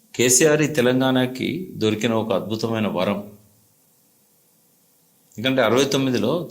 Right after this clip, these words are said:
చెన్నారెడ్డి గారు తెలంగాణ ఉద్యమాన్ని లేపి తెలంగాణ ప్రజాసమితిని కాంగ్రెస్లో విలీనం చేసిన తర్వాత ఏ నాయకుని కూడా ప్రజలు నమ్మలే, కానీ కేసీఆర్ని నమ్మిళ్ళు. అక్కడే కేసీఆర్ గొప్పతనం ఉంది.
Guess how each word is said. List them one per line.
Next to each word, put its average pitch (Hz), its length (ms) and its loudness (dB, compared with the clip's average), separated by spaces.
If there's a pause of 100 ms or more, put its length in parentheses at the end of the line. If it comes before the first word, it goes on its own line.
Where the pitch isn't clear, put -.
చెన్నారెడ్డి 120 360 0
గారు 113 600 -2
తెలంగాణ 104 320 -2
ఉద్యమాన్ని 101 540 -2
లేపి 95 520 -4 (920)
తెలంగాణ 110 320 0
ప్రజాసమితిని 101 760 0
కాంగ్రెస్లో 98 540 -2
విలీనం 92 380 -6
చేసిన 90 360 -8
తర్వాత 85 500 -6 (840)
ఏ 127 180 4
నాయకుని 135 480 0
కూడా 135 160 0
ప్రజలు 110 340 0
నమ్మలే, 92 440 -6 (1700)
కానీ 151 140 0
కేసీఆర్ని 131 580 2
నమ్మిళ్ళు. 80 500 -4 (1160)
అక్కడే 170 260 2
కేసీఆర్ 139 440 2
గొప్పతనం 101 540 -2
ఉంది. 82 280 -12